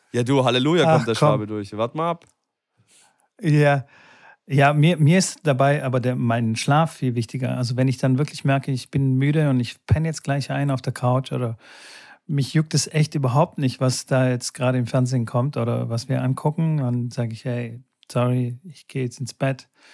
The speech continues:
Speaker 2: Natürlich
Speaker 1: Auch
Speaker 2: ist
Speaker 1: gut.
Speaker 2: schon, schon mal passiert, dass ich einpenne und so, wa-, wer-, während wir irgendwie einen Film gucken oder eine Serie, die
Speaker 1: Oh.
Speaker 2: eigentlich spannend ist und dann, ähm,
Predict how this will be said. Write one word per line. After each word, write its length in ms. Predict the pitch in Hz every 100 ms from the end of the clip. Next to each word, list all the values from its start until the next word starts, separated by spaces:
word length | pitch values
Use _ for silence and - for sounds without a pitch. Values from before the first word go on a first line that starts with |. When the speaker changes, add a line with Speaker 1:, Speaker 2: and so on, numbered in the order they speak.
| - - - - - - _ - - - _ -
Speaker 2:
Natürlich 280 | 107 127 139
Speaker 1:
Auch 40 |
Speaker 2:
ist 100 | 131
Speaker 1:
gut. 40 | 139
Speaker 2:
schon, 180 | 135
schon 140 | 123 139
mal 100 | 131
passiert, 320 | 127 - 127
dass 140 | 123 135
ich 160 | -
einpenne 680 | 131 156 - 156 156 160 156
und 160 | 151 135
so, 360 | 151 160 143
wa-, 220 | 135 139 127
wer-, 300 | 139 139 123
während 300 | 160 170 156
wir 140 | 143
irgendwie 240 | 143 143 139
einen 80 | 127
Film 340 | - 147 180
gucken 420 | - 190 - 160
oder 180 | 131 123
eine 160 | 120 117
Serie, 540 | 107 131 147 170 185
die 160 | 156 123
Speaker 1:
Oh. 40 |
Speaker 2:
eigentlich 420 | 98 147 170 151 -
spannend 440 | - 135 165 165
ist 320 | 127 156 -
und 240 | 156 127 120
dann, 300 | 120 123 123
ähm, 480 | 123 120 120 120